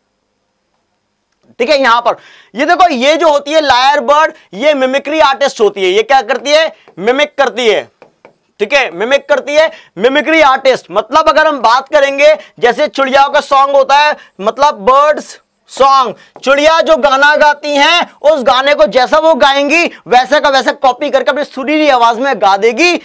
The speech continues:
लायर बर्ड, ठीक है? अगर यहाँ आसपास में कुत्ते भौंक रहे हैं बहुत सारे, कहते हैं बार्किंग डॉग। अगर बार्किंग डॉग की बात करेंगे दोस्तों, यहाँ पर अगर कुत्ते भौंकते हैं वहां पर, तो क्या होता है,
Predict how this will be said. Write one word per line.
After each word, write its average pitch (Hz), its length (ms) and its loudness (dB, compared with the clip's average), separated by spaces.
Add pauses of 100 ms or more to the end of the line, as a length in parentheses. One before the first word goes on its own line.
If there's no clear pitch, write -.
(160)
लायर 240 460 0
बर्ड, 185 240 0
ठीक 262 180 -4
है? - 140 2 (200)
अगर 311 240 2
यहाँ 277 420 0
आसपास 262 600 0
में 302 180 -2
कुत्ते 339 460 0
भौंक 262 320 2
रहे 294 160 2
हैं 277 240 0
बहुत 254 280 2
सारे, 277 380 2
कहते - 440 -4
हैं 240 200 0
बार्किंग 240 440 -2
डॉग। 269 460 0
अगर 269 260 0
बार्किंग 285 640 -2 (340)
डॉग 254 440 2
की 285 100 -6
बात 254 260 0
करेंगे 269 320 0
दोस्तों, 262 320 0
यहाँ 240 300 0
पर 285 280 0 (200)
अगर 277 200 0
कुत्ते 277 440 0
भौंकते 247 420 2
हैं 277 160 2
वहां 262 260 0
पर, 269 160 -4
तो 262 120 -4
क्या 285 180 0
होता 262 240 0
है, 320 160 0